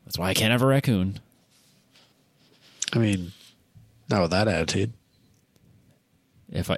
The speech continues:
Speaker 1: if there is a raccoon in my yard that is injured, I will rescue him. Or
Speaker 2: You can have a shop coon.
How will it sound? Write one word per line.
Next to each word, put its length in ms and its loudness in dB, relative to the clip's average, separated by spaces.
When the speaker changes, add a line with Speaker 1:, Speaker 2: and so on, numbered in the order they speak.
Speaker 1:
if 320 0
there 220 2
is 160 2
a 220 2
raccoon 480 2
in 80 2
my 140 2
yard 380 2
that 160 0
is 200 0
injured, 440 0
I 160 -2
will 220 2
rescue 340 -2
him. 340 -6
Or 200 -2
Speaker 2:
You 120 6
can 100 6
have 160 6
a 60 6
shop 460 6
coon. 460 -2